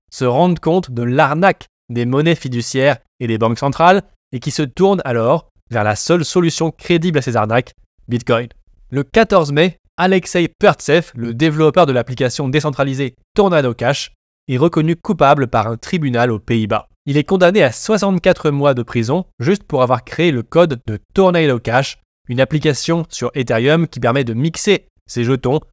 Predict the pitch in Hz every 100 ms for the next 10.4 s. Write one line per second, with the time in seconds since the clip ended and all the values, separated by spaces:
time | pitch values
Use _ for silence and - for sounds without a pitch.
0 | _ - 120 - 185 175 147 123 135 143
1 | 117 113 117 123 107 131 127 131 117 -
2 | 107 98 113 - _ - 151 214 185 170
3 | 196 143 - 135 139 180 165 143 120 117
4 | 165 123 113 - 156 156 135 113 113 147
5 | - _ _ - 117 131 175 175 170 190
6 | 165 135 123 123 113 - 165 127 113 110
7 | 185 - 165 - 170 170 113 113 - 233
8 | 208 190 170 175 185 123 120 170 165 143
9 | 123 147 131 120 120 107 131 120 110 101
10 | - 101 139